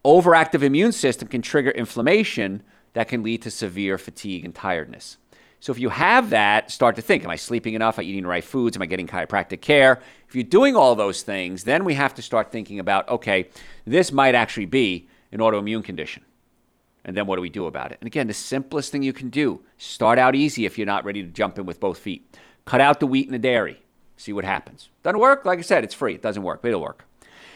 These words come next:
And then we start adding the supplements, the Super Greens, the Essential Source, the glutathione, the, the, the, the, uh, probiotics, the vitamin D. And let's keep the immune system strong. And then if we need to, we can always do a blood work on you in our office. We have a medical staff that can do blood work on you. And we also have a test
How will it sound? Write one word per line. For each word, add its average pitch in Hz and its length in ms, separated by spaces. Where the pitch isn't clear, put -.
And 110 80
then 135 120
we 143 80
start 139 200
adding 135 200
the 123 60
supplements, 107 440
the 95 60
Super 113 200
Greens, 101 200
the 104 80
Essential 120 280
Source, 117 380
the 107 140
glutathione, 110 720
the, 92 80
the, 98 420
the, 98 320
the, 101 180
uh, 95 100
probiotics, 117 720
the 98 80
vitamin 107 380
D. 120 400
And 104 120
let's 123 180
keep 139 200
the 127 80
immune 120 240
system 120 320
strong. 127 440
And 110 100
then 139 120
if 127 100
we 135 80
need 220 280
to, 147 100
we 123 100
can 143 100
always 190 160
do 113 100
a - 20
blood 127 220
work 98 220
on 92 140
you 98 80
in 92 60
our 95 160
office. 123 320
We 104 80
have 95 80
a 95 80
medical 104 280
staff 104 300
that 98 140
can 98 80
do 87 100
blood 123 200
work 104 200
on 76 160
you. 95 160
And 143 100
we 147 100
also 233 280
have 156 120
a 127 40
test 117 460